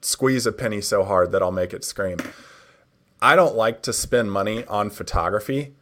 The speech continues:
but there are times when I do know that I'm being held back on a specific technique of photography, a specific kind of, uh, you know, image that I wanna get that I'm not capable of.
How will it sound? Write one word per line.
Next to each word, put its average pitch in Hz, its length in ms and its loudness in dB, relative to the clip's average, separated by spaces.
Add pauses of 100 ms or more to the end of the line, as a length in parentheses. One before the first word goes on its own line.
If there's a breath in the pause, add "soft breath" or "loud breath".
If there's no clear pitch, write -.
(180 soft breath)
but 120 280 2
there 123 240 6
are 127 240 10
times 113 880 0 (180)
when 101 500 0 (100)
I 107 160 2
do 113 340 -4
know 101 340 4
that 98 120 2
I'm 95 160 0
being 98 220 -6
held 95 280 -4
back 98 440 0
on 98 260 -2
a 95 60 -2
specific - 560 -6
technique 110 560 -8
of 120 120 -2
photography, 104 800 -2 (300 loud breath)
a - 80 -2
specific - 720 -2
kind 110 600 0
of, 95 560 2 (420 loud breath)
uh, 92 320 0
you 101 80 -8
know, 95 200 -2
image 117 340 -2
that 113 100 4
I 104 80 6
wanna 98 240 0
get 101 280 2
that 95 100 -4
I'm 95 100 -4
not 95 220 -4
capable 113 500 2
of. 127 220 4